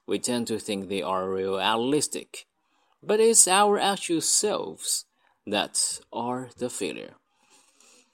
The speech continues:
这时候什么样的感觉会涌上心头呢？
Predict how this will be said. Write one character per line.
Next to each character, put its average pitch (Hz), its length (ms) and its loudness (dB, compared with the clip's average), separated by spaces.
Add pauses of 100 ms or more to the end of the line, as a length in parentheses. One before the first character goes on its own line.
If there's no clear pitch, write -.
(400)
这 254 160 8
时 214 140 6
候 196 180 4
什 175 160 2
么 180 80 0
样 180 80 -2
的 170 80 0
感 113 220 0
觉 113 200 0
会 117 180 -2
涌 95 140 -2
上 101 180 -4
心 151 200 -2
头 90 200 -4
呢？ 160 220 -4